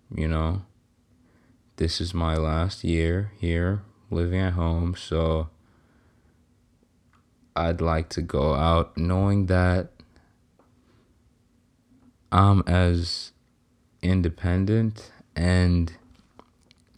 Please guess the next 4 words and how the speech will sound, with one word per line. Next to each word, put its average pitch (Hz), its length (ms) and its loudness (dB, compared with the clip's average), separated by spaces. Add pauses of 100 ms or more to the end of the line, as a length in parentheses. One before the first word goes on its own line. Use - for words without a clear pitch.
(220)
basically 80 560 4 (460)
ready 82 580 6 (760)
to - 120 0
be 85 480 10